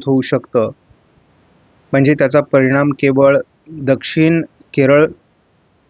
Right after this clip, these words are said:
तामिळनाडू, अंदमान निकोबार बेटं आणि श्रीलंकेच्या दरम्यान होईल. उत्तर भारतात अति उत्तरेला, म्हणजे उत्तराखंड, हिमाचल प्रदेश,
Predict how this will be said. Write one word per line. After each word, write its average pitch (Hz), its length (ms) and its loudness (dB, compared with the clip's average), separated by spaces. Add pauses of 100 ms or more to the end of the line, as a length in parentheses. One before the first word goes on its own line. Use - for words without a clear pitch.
(200)
तामिळनाडू, 147 560 0 (1120)
अंदमान 143 540 2
निकोबार 135 400 -2
बेटं 131 340 -2 (720)
आणि 180 200 -2
श्रीलंकेच्या 160 560 0
दरम्यान 113 300 0
होईल. 101 240 -10 (640)
उत्तर 190 300 0
भारतात 170 360 0 (100)
अति 170 260 0
उत्तरेला, 113 600 -4
म्हणजे 123 280 -4
उत्तराखंड, 147 760 -2
हिमाचल 135 480 -2
प्रदेश, 147 600 -2